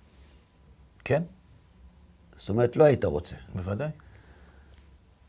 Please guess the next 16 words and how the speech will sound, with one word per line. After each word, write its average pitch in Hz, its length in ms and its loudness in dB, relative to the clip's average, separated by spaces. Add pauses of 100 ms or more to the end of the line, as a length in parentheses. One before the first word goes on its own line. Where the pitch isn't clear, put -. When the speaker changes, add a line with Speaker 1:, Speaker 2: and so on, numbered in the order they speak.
(120)
Speaker 2:
הטלפון 92 520 -2
שלך, 65 260 -10 (880)
זה 87 180 -4
מי 117 120 -4
שאתה. - 360 -12 (1000)
לא - 120 -4
מה - 60 -4
שאתה - 180 -4
מוכר - 300 -4
לאנשים. 52 440 -10 (200)
Speaker 1:
מהמם. 80 420 -8 (1120)
Speaker 2:
מה 117 140 0
שיש 113 320 -2
לך - 180 -2 (920)
בתוך 101 280 2
הטלפון, 92 480 0